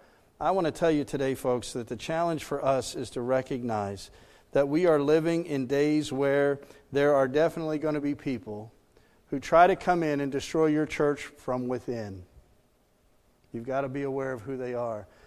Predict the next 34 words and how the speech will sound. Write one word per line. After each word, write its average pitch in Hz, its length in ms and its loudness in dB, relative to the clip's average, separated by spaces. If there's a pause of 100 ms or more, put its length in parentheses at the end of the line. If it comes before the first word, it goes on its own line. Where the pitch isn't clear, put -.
(140)
But 147 220 -4
you 143 60 -8
can't 165 320 -6
do 156 160 2
it 135 80 0
if 113 100 -6
you 131 80 -6
haven't 135 200 -2
built 131 240 -4
yourself 120 400 -8
up 123 200 -6
in, 110 100 -12
the, 107 120 -14 (140)
in 117 120 -12
your 113 120 -10
most 107 240 -12
holy 104 260 -12
faith. 98 360 -16
Are 113 100 -14
you 113 100 -8
with 127 220 -8
me? 147 100 -14 (640)
You 139 100 -6
can't 170 320 -8
do 170 160 2
it 151 60 2
if 139 100 -4
you're 143 100 -6
not 143 200 -4
praying 143 300 0
in 123 60 -4
the 120 80 -4
Holy 123 220 -4
Ghost. 113 580 -8